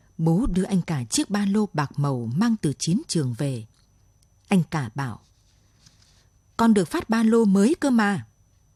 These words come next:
Bố nói bằng giọng nghiêm nghị, "Hãy tin rằng đây là chiếc ba lô may mắn. Nghe lời bố, "Cứ dùng đi."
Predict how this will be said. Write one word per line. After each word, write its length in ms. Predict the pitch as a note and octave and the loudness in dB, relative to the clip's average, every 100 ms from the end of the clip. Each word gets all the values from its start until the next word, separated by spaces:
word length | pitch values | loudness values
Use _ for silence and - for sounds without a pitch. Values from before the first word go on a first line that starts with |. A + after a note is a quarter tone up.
| _ _ _ _ _ | _ _ _ _ _
Bố 160 | D#3+ | 0
nói 360 | F3+ E3 E3 C#4 E3 | 0 0 -4 -6 -4
bằng 200 | D3+ A#2 | -4 -4
giọng 160 | - C#3+ | -8 0
nghiêm 300 | F3 E3+ D3 | 0 2 0
nghị, 180 | C#3+ - _ _ _ _ _ _ _ | -4 -8 _ _ _ _ _ _ _
"Hãy 260 | - E3+ B3+ | -4 -2 -2
tin 180 | - G#3+ | 2 2
rằng 280 | D#3+ D#3+ A#2 - _ _ _ | 2 -4 -6 -10 _ _ _
đây 100 | G#3 | 2
là 100 | G3 | 2
chiếc 260 | D3 D#4 - | 2 0 0
ba 120 | G#3 | 0
lô 200 | G3 G#3 | 4 4
may 260 | F#3 G#3+ G#3+ | 4 2 2
mắn. 320 | F3+ F3+ D4+ F#4+ _ _ _ _ _ - | 2 2 0 -6 _ _ _ _ _ 0
Nghe 200 | F3+ D#3+ | 2 2
lời 180 | D3+ B2+ | 0 -2
bố, 320 | C#3+ F#3 D4 _ _ | -4 -6 -10 _ _
"Cứ 120 | A3 | 2
dùng 260 | D4 A#3 C3+ | 4 2 2
đi." 260 | E3+ G#3+ | 2 0